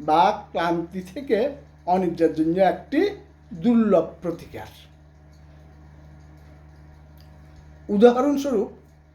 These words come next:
এটি হতে পারে তীব্র মানসিক বা শারীরিক পরিশ্রম বা চাপের সময়কালের, যেমন পরীক্ষার জন্য অধ্যয়ন করা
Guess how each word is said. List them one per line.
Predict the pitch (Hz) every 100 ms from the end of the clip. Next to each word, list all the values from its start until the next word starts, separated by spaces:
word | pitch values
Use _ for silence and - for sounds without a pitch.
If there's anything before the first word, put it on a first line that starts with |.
| _
এটি | 185 170 208
হতে | 208 220 254
পারে | 208 202 277 - - - - _ -
তীব্র | 226 185 147 160 185 220
মানসিক | 233 196 170 160 - 226 269 262 175
বা | 165 196 277 349 - - - -
শারীরিক | - 185 190 190 226 -
পরিশ্রম | 240 214 - 247 262 285 262
বা | - 175 202 262 330 - - - - -
চাপের | - 190 185 - 185 214 262 - - - -
সময়কালের, | 220 240 247 262 254 202 262 - - - - -
যেমন | 156 180 196 247 285 - - - -
পরীক্ষার | 208 - - - - 262 247 202
জন্য | 202 262 247 247 254 285 330 - - - - - _ -
অধ্যয়ন | 190 165 226 240
করা | 240 254 262